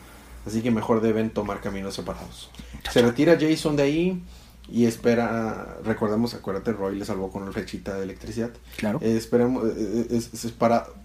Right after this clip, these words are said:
Speaker 1: Jason se va a ir de ahí esperando que después de un rato lo perdone y lo, y Roy lo supere esa situación, eh, esperando que continúe siendo un buen héroe como lo puede ser.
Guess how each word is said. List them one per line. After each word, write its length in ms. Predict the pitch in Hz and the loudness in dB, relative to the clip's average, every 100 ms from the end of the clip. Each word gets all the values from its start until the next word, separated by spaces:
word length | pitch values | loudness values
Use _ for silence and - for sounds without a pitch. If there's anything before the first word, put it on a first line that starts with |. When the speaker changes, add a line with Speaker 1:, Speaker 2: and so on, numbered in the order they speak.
| - - 123 | -20 -6 0
Speaker 1:
Jason 280 | 131 147 | 0 0
se 80 | 139 | 4
va 100 | 120 | 4
a 40 | 120 | 4
ir 160 | 127 | 2
de 100 | 123 | 2
ahí 320 | 120 147 160 170 - - | 2 2 -2 -6 -16 -8
esperando 500 | 117 120 131 127 143 | -6 2 2 4 0
que 160 | 147 117 | 0 0
después 340 | 110 - 123 | 0 2 2
de 60 | 139 | 2
un 80 | 139 | 2
rato 400 | 123 120 127 120 | 2 2 4 4
lo 520 | 110 101 101 101 95 | 4 0 0 0 0
perdone 420 | 120 104 117 127 | -2 2 2 4
y 20 | 120 | 2
lo, 160 | 104 104 | 2 0
y 240 | 107 98 90 - | -4 -4 -10 -10
Roy 280 | 104 110 107 | -2 0 2
lo 120 | 107 | -2
supere 440 | 101 131 135 143 - - - - - | -2 -2 0 -2 -6 -18 -20 -20 -8
esa 220 | - 113 | -6 -4
situación, 600 | 113 120 123 147 165 156 - - | -4 0 0 2 2 0 -6 -2
eh, 460 | 107 104 101 101 98 98 - | 0 2 0 -4 -8 -8 -4
esperando 500 | 123 - 120 123 123 | -2 2 0 0 -4
que 80 | |
continúe 400 | 117 110 107 110 | -2 -2 0 -2
siendo 240 | 110 107 110 | -2 -2 0
un 120 | 113 | 0
buen 240 | 107 104 | -2 -4
héroe 260 | 104 98 98 | -4 -4 -6
como 380 | - 92 - - - - - | -8 -8 -8 -12 -16 -16 -8
lo 100 | 101 | -6
puede 260 | 95 95 90 | -4 -4 -4
ser. 160 | - | -10